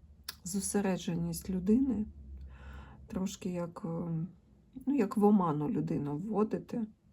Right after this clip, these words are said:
і людина вже буде якось так, м, ну, трошки так відволічеться від вас, і ви тоді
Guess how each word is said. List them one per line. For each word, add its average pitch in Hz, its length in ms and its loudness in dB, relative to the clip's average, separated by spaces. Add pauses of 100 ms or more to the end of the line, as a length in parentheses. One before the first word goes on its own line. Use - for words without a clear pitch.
(300)
і 220 60 -6
людина 185 420 -2
вже - 220 -4
буде 165 460 -4
якось 226 380 -6
так, - 420 -10 (1000)
м, 156 800 0 (160)
ну, 185 140 0
трошки - 460 -6
так - 480 -8 (1600)
відволічеться 208 920 4
від 165 200 0
вас, 175 340 0
і 190 40 0
ви 214 200 4
тоді 180 440 -2